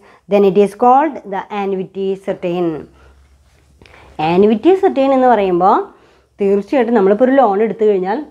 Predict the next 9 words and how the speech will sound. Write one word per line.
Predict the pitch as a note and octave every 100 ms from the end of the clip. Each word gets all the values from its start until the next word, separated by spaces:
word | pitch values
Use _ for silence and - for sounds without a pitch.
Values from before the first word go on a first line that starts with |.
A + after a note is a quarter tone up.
| -
പത്ത് | F3+ F3+ C4
വർഷത്തിനുള്ളത് | C4+ - F#3 G3+ G3 G3+
അടയ്ക്കണം | G3 E3+ - F3+ G#3
എന്ന് | F#3
പറയുമ്പോൾ | F3 E3 E3
അതിൻ്റെ | F#3 F3
അർത്ഥം | F3+ F3+
എന്താണ്? | F3+ E3+ E3 E3 E3 - - F3+
അവിടെ | F3 G#3+